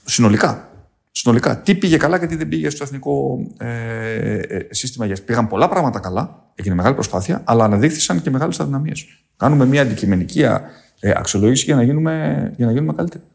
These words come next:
Ποτέ δεν είπαμε ότι τα κάναμε όλα τέλεια. Σίγουρα είναι πολύ καλό, σώσαμε πολλές ζωές, μόνο και μόνο με το να είμαστε πολύ κάτω από τον ευρωπαϊκό μέσο όρο σε απώλειες.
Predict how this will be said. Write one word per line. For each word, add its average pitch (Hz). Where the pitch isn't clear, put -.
Ποτέ 135
δεν 202
είπαμε 143
ότι -
τα -
κάναμε 98
όλα 95
τέλεια. 90
Σίγουρα 175
είναι 156
πολύ 127
καλό, 117
σώσαμε 139
πολλές 123
ζωές, 120
μόνο 127
και 120
μόνο 135
με 113
το 110
να 117
είμαστε 139
πολύ 127
κάτω 135
από 135
τον 127
ευρωπαϊκό 117
μέσο 120
όρο 135
σε 131
απώλειες. -